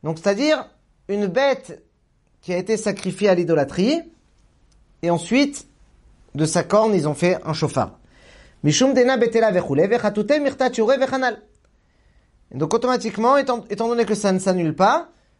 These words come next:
donc, il n'y a pas la mesure requise du shofar, qui est un tefach, huit centimètres, comme on a vu dans le paragraphe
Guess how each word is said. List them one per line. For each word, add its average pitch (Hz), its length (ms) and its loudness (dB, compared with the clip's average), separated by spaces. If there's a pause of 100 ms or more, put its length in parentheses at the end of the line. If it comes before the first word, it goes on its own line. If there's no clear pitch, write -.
(160)
donc, 262 480 0 (260)
il 202 120 -6
n'y 233 120 0
a 240 80 4
pas 285 280 0
la 285 100 -2
mesure 240 680 -2
requise 202 880 0
du 156 120 -4
shofar, 208 420 0
qui 175 120 -8
est 170 60 -2
un 180 100 -4
tefach, 175 460 -2
huit 185 100 -6
centimètres, 185 560 -4
comme 185 140 -2
on 175 60 0
a 170 40 -2
vu 175 80 2
dans 175 100 0
le 160 60 -2
paragraphe 143 480 0